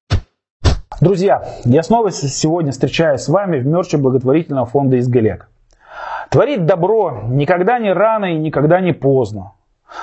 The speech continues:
Вы тоже можете отдать толику своего добра и тепла подопечным данного фонда,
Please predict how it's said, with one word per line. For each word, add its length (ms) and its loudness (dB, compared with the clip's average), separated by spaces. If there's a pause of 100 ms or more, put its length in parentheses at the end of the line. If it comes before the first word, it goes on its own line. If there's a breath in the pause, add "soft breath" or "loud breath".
Вы 120 6
тоже 500 2
можете 460 2
отдать 520 2
толику 380 0
своего 480 2
добра 380 2
и 60 -6
тепла 340 0
подопечным 680 -4
данного 340 4
фонда, 540 -2